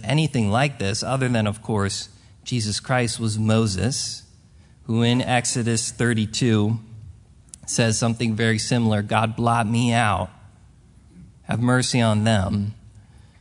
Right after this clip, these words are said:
To, to surrender yourself to see others step into the love of God. That,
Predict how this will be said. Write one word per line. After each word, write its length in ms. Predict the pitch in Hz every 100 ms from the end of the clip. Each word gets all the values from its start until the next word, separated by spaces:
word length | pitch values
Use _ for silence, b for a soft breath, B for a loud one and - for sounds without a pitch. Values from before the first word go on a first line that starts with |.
| b b b b -
To, 680 | - 113 110 107 104 107 - -
to 180 | 135 113
surrender 760 | - 120 110 123 151 160 143
yourself 580 | 123 113 110 139 131 131
to 80 | 120
see 320 | - 127 120
others 640 | - 120 117 110 101 101 -
step 460 | - - 120 113 -
into 800 | 117 110 107 - 104 104 104 104
the 100 | 107
love 260 | 107 107 107
of 160 | 104
God. 460 | 117 113 104 104 113
That, 140 | 101